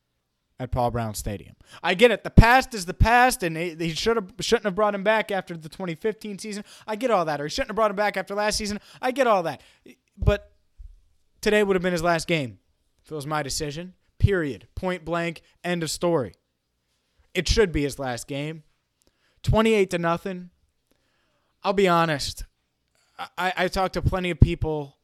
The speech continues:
with the Browns or, or, or i-, in the, on the Browns radio network today, or people that are just Cleveland fans. They weren't expecting a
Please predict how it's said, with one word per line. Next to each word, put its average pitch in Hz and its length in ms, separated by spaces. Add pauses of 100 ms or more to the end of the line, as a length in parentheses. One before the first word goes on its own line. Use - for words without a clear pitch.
(1400)
with 170 200
the 175 80
Browns 160 720
or, 127 500
or, 135 100
or 131 400
i-, 165 40
in 165 400
the, 147 400
on 156 160
the 147 60
Browns 147 300
radio 139 280
network 170 640
today, 151 840 (540)
or 135 320
people 160 460
that 147 140
are 139 120
just 139 260 (160)
Cleveland 165 560
fans. 160 560 (840)
They 277 140
weren't 302 220
expecting 170 600
a 127 120